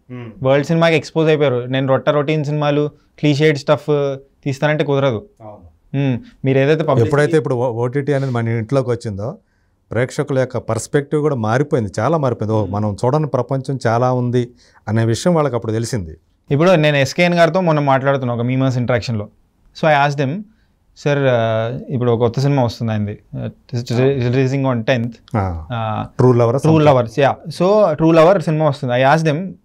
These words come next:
Speaker 2: ఆ, "Sir, మీరు డ-, usually రీమేక్లు చేస్తారు కదా గీతా ఆర్ట్స్‌లో, why are you not remaking this film?"
Speaker 1: Hmm. దీన్ని ఎందుకు
Speaker 2: దీన్ని
Speaker 1: తెలుగులో
Speaker 2: డైరెక్ట్లీ
Speaker 1: డబ్ చేసి
Speaker 2: డబ్ చేయడం ఎందుకు అని అడిగితే ఆయన చెప్పారు, "అరే అందరూ చాలా అప్‌డేట్ అయిపోయారు, ఇప్పుడు ఎవరు, ఆ, అన్నీ చూసేస్తున్నారు,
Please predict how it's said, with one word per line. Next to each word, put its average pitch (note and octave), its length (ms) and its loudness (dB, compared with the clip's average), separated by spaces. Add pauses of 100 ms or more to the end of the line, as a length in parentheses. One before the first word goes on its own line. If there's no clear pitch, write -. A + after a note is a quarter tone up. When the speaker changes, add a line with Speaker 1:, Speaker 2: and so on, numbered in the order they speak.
(140)
Speaker 2:
ఆ, C3 160 -12 (100)
"Sir, D3 100 2
మీరు C#3+ 240 2
డ-, A#2+ 120 0
usually B2 800 0
రీమేక్లు C3+ 360 0
చేస్తారు B2+ 320 -2
కదా C#3+ 280 -4 (200)
గీతా A#2+ 180 0
ఆర్ట్స్‌లో, C3 340 0 (260)
why C3 100 0
are D3+ 160 4
you D#3+ 140 0
not C#3+ 120 0
remaking C3+ 460 -2
this A2 160 -4 (100)
film?" C3+ 140 2
Speaker 1:
Hmm. F#2+ 540 -2
దీన్ని A#2 300 2
ఎందుకు A#2 480 2 (100)
Speaker 2:
దీన్ని D#3 140 2
Speaker 1:
తెలుగులో E3 220 6
Speaker 2:
డైరెక్ట్లీ E3+ 280 6
Speaker 1:
డబ్ E3 60 6
చేసి C3 240 2
Speaker 2:
డబ్ C#3+ 280 0
చేయడం E3+ 260 2
ఎందుకు D3+ 240 -2
అని D3+ 100 0
అడిగితే D3+ 340 -4
ఆయన C#3 200 -4
చెప్పారు, C3 380 -2 (720)
"అరే C3 260 2
అందరూ C3 540 2
చాలా C3 200 2
అప్‌డేట్ A#2 280 0
అయిపోయారు, C#3 380 0
ఇప్పుడు B2+ 220 -2
ఎవరు, C3 580 2 (360)
ఆ, B2 40 -2 (960)
అన్నీ C#3 300 2
చూసేస్తున్నారు, D#3+ 600 0